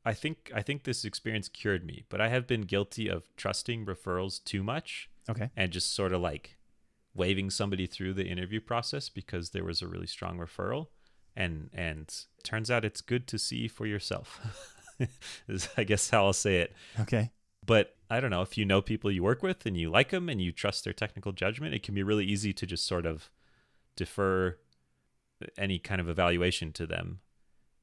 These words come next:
Speaker 1: And often they're right, but not always. I don't know. It's possible that friendship is not, the,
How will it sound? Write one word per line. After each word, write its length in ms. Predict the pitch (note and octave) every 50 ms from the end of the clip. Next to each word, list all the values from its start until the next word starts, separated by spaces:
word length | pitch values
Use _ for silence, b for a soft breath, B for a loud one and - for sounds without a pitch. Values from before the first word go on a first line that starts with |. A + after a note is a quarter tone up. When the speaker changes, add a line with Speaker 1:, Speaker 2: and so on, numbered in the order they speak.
| _ -
Speaker 1:
And 120 | A2 B2
often 380 | F#3 C4+ - - - F#2 E2+ D#2+
they're 120 | D#2+ D#2
right, 220 | D#2 D#2 F2 - - -
but 100 | G#2+ G#2
not 220 | A#2 A#2 G2+ - _ _ -
always. 480 | E2+ D#2+ D#2 F2+ A#2+ C#3+ C#3+ - - - - -
I 60 | G#2
don't 120 | - A2+
know. 180 | F2+ E2+ G2+ A#2 - _ _ _ _ _ - - _ _
It's 100 | - -
possible 480 | - - F#2 F#2 - - - G2+ G2
that 260 | F#2 G2 E2+ - -
friendship 460 | - G2+ F#2 F#2 - - G2+ F2+ - G2
is 120 | F2 E2
not, 280 | F#2 F#2 F#2 F2 - - _ _ _ _ _ _ _ _ _ _ _ _ _ _ _ _ _ _ _ _ -
the, 160 | - -